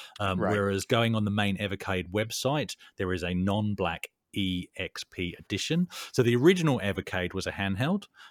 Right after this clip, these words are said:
Speaker 1: Then they had the consoleized version, um, a
Speaker 2: Oh,
Speaker 1: year
Speaker 2: that was
Speaker 1: later,
Speaker 2: the second
Speaker 1: and
Speaker 2: one, was
Speaker 1: now,
Speaker 2: it? Okay.
Speaker 1: yeah, and so now this is an updated version of the handheld again.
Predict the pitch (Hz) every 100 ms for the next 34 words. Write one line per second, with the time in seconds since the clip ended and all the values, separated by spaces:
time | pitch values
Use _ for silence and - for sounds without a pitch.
0 | - 104 123 127 117 107 95 104 110 101
1 | - 90 87 76 85 82 101 120 113 -
2 | 90 87 90 113 - 90 90 113 98 92
3 | 92 87 92 92 92 - 101 92 85 78
4 | 98 80 - 104 - 101 98 95 104 92
5 | 95 92 - 101 98 - 80 90 85 80
6 | 85 - 85 - 85 - 85 78 85 76
7 | - _ _ _ 87 - 80 78